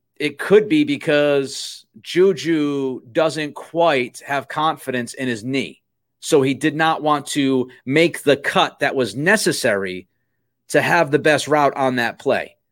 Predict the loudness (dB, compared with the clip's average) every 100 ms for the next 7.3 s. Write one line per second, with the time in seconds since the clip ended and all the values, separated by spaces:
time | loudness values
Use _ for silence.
0 | _ 2 4 4 2 2 2 2 2 2
1 | 2 2 4 2 0 -4 _ _ _ _
2 | -10 -4 2 4 4 2 2 0 2 0
3 | 2 0 0 0 -2 -2 -4 -6 -6 -4
4 | -2 -2 -4 _ _ _ -6 0 0 0
5 | 0 0 0 -2 0 -2 0 0 0 0
6 | 0 -2 0 -2 -2 -4 -4 -4 -4 -2
7 | -4 -8